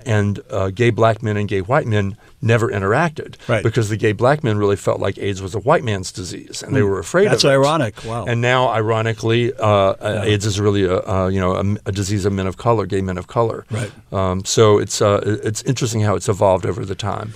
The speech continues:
Speaker 2: Yeah, that originally, and, and like you said, at the time this was happening, you were a brand new doctor. I was a brand new lawyer. I was in my mid-twenties. I didn't know how to deal with death and dying, and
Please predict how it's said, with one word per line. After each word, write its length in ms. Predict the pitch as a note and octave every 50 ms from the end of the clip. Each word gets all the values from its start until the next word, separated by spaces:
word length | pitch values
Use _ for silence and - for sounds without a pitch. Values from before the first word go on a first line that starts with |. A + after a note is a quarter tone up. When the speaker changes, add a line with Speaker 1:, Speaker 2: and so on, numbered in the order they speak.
| - - _
Speaker 2:
Yeah, 500 | - B2 B2+ C3 C3 B2 A#2 G#2 F2 - - _
that 160 | - A2+ B2 A#2
originally, 380 | A2+ B2 A#2+ A#2 A2+ A2 A2+ -
and, 160 | C#3 D#3 D#3+
and 160 | E3 E3 E3
like 240 | E3 E3+ G#3 G3 -
you 80 | F#3+ E3
said, 340 | - - - G#3 F#3+ B2+ G#2
at 120 | G#2 -
the 40 | C#3+
time 220 | - F3 G#3 G#3+
this 140 | G3+ F3+ -
was 100 | G#2+ A2+
happening, 460 | - C3 B2+ C3+ - F3 F3 F3 E3+
you 200 | C#3 A#2 D3 G#3 A#3+
were 160 | G#3 C#3+ A#2+
a 60 | A2+
brand 220 | G#2+ A#2+ A2+ A2+
new 140 | A2+ A#2 A#2
doctor. 380 | A2 B2+ C3 - - - - - - _ _ - -
I 180 | B2+ C3+ D3+ D#3
was 180 | C#3 A#2+ A2
a 60 | -
brand 280 | G#2+ F#2 G2+ G2+ G2+ G2
new 140 | G2 G2+ G2+
lawyer. 380 | G#2 A2+ - - G2 F2 E2 - _
I 220 | - C#3 F#3 G3+ G3+
was 160 | E3+ C3+ A2+
in 100 | B2 A#2
my 200 | A2+ G#2+ G#2+ G#2+
mid-twenties. 600 | G#2+ G#2+ A2 A2 - - D3 D#3 D3+ A2+ F#2+ E2+ - - - - - _ _
I 160 | - D#3 G#3
didn't 240 | A#3 A#3 D#3+ A#2+ G#2+
know 100 | G#2 G#2
how 160 | G2+ G#2+ G#2
to 100 | G2+ F#2+
deal 320 | F#2 G2 G#2 G#2 G#2+ G#2+ G#2
with 240 | G2+ G2 F#2+ G2 F#2
death 280 | F#2+ F2+ F#2+ G2 -
and 100 | - E2+
dying, 460 | E2 F2 F2 F2 G2+ A#2+ B2 C#3+ D3+
and 160 | G#2+ G2+ G2+